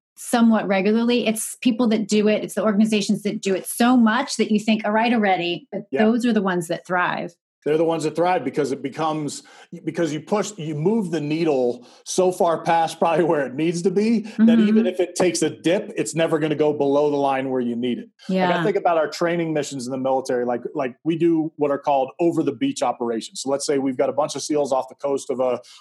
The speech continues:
Speaker 2: of a target area or a beach that we're gonna go hit, Africa,
Speaker 1: Mm-hmm.
Speaker 2: name it, or, or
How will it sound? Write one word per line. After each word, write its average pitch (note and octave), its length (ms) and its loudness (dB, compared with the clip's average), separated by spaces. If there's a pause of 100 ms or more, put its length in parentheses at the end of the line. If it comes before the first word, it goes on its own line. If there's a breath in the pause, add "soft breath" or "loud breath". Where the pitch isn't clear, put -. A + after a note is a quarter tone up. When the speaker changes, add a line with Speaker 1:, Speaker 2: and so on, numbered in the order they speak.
Speaker 2:
of C3 120 0
a B2+ 40 -8
target C#3+ 380 0
area C3+ 260 2
or B2+ 60 2
a A#2+ 80 -2
beach C#3 260 -4
that C#3+ 100 -6
we're B2+ 120 -4
gonna B2+ 120 -6
go A#2+ 200 -4
hit, A2+ 160 -6 (180)
Africa, B2 380 0
Speaker 1:
Mm-hmm. G2+ 340 2
Speaker 2:
name B2+ 220 -6
it, B2 80 -6 (120)
or, D3 100 -2 (140)
or C#3+ 240 -2